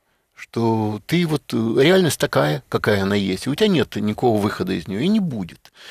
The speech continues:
Э, действуют другие. Э, всё, что ты видишь вокруг, когда-то другие сделали. И слава богу, что они сделали, а теперь ты расслабься. Э, найди себе работу и, э, работай на своём рабочем месте. Действовать будут другие.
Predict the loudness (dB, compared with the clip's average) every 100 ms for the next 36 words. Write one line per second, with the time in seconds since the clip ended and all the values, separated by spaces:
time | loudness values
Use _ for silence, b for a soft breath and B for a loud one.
0 | B B B -2 0 0 0 0 -2 0
1 | -2 -4 -2 -2 -2 -6 -12 B B -6
2 | -6 0 2 2 2 0 2 2 0 0
3 | 0 2 0 2 0 4 6 4 2 -6
4 | -8 -6 0 0 2 0 0 -2 0 2
5 | 4 2 -6 -14 _ _ _ _ _ _
6 | -6 -2 2 2 2 0 0 0 -4 -6
7 | -4 -4 -6 0 2 4 2 0 -2 -6
8 | -4 -2 -2 -2 -4 0 0 0 -2 -2
9 | 2 2 0 -4 -10 -12 _ B B B
10 | B -4 0 2 2 2 0 -4 -4 -2
11 | 0 0 0 -2 -8 -10 b b b _
12 | -2 0 2 2 0 0 -2 -2 -2 -2
13 | -4 -4 -4 -4 -2 -2 -2 -2 -2 0
14 | -2 -4 -2 0 0 -4 -8 -6 -4 -4
15 | -6 -6 -4 -4